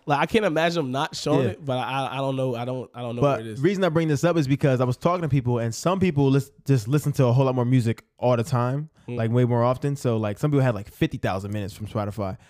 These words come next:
Speaker 2: I only got twenty thousand. So some people just listen to music overall more.
Speaker 1: Yeah.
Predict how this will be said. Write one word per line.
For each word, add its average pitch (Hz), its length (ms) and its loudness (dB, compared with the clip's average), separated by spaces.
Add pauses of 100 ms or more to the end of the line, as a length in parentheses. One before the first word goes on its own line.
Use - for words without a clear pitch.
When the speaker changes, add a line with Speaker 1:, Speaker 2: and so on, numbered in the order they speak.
(160)
Speaker 2:
I 127 120 -2
only 131 140 0
got 107 140 -4
twenty 135 240 -4
thousand. 104 360 -6 (300)
So - 80 -20
some 156 140 0
people 151 140 2
just 127 160 -4
listen 139 200 -2
to 127 60 2
music 127 320 4
overall 120 560 4
more. 143 340 2
Speaker 1:
Yeah. 123 360 2